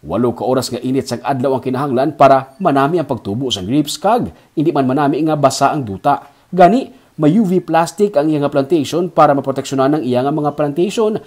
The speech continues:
gikan sa ulan. Magluwas sa ulan, pispis pa gid ang pangontra sang grapes. Gani, ginaproteksyonan ini. May mga black grapes man siya. Plano ni Chona nga mas palaparon pa gid ang iyang plantation kay may mga cuttings na siya gani nga ginpreparar.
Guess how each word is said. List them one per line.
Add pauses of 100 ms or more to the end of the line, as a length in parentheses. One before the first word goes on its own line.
(200)
gikan
sa
ulan. (560)
Magluwas
sa
ulan, (240)
pispis
pa
gid
ang
pangontra
sang
grapes.
Gani, (240)
ginaproteksyonan
ini. (720)
May
mga
black
grapes
man
siya. (320)
Plano
ni
Chona
nga
mas
palaparon
pa
gid
ang
iyang
plantation (480)
kay
may
mga
cuttings
na
siya
gani
nga
ginpreparar.